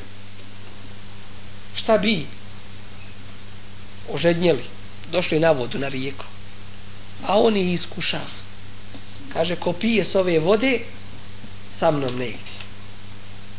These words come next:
Što znači, ako nisi u stanju sa sobom šeitana slomit i prelomit,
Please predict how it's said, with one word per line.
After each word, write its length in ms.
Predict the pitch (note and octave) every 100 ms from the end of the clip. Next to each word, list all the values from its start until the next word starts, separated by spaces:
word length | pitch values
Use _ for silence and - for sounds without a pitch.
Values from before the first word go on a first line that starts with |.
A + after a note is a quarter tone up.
| - - - - - - -
Što 340 | - - F3
znači, 960 | D#3+ D#3 E3 E3 D3+ - D3 B2+ A2+ G#2 - - - - - - - - - - - - -
ako 340 | D3+ - E3+
nisi 640 | E3+ F3 F#3 F3+ - F3 D#3+
u 180 | D#3
stanju 720 | D3 - E3+ E3+ F3+ F3+ D#3+
sa 260 | D3 F3+ E3+
sobom 540 | - D#3 C#3 C#3 C3
šeitana 720 | C3 - D3+ D#3 D#3+ D3 C3+
slomit 460 | A#2+ - C4 F3+ C3+ - - - - -
i 100 | D#3+
prelomit, 580 | D3 D#3+ D#3+ E3 E3 C#3